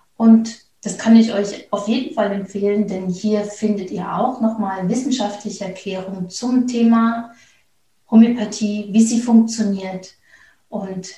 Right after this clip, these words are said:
ja, so wie die Frau Schäfer auch schon empfohlen hat, die Astrologin im letzten Interview,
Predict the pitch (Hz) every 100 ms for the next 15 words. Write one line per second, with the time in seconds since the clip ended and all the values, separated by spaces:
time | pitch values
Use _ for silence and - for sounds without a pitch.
0 | _ 202 247 254 - 180 202 - - -
1 | 214 202 208 269 - 233 214 220 247 294
2 | 269 233 214 - 208 202 202 - 202 226
3 | 233 208 202 208 214 - 214 226 233 214
4 | 208 208